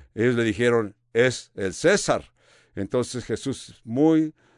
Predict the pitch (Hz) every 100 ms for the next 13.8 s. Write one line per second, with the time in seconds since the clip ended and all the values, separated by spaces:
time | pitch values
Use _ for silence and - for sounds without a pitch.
0 | _ _ 139 135 143 151 139 135 143 131
1 | 113 113 110 135 123 113 139 143 147 -
2 | _ - 131 127 110 107 143 110 98 95
3 | _ _ _ _ _ _ _ _ 98 107
4 | 143 185 185 175 - 113 - 160 151 -
5 | 135 123 110 113 110 101 123 117 98 123
6 | - 104 - - 120 113 135 123 107 123
7 | 135 - _ - 117 113 110 98 - _
8 | - 107 110 110 113 110 98 - 92 98
9 | 240 165 - - _ _ _ _ _ 113
10 | 104 117 - - _ _ 113 107 - 190
11 | 208 180 160 143 123 156 139 139 135 143
12 | 127 131 - _ - 104 120 120 120 110
13 | 104 92 85 117 156 131 107 87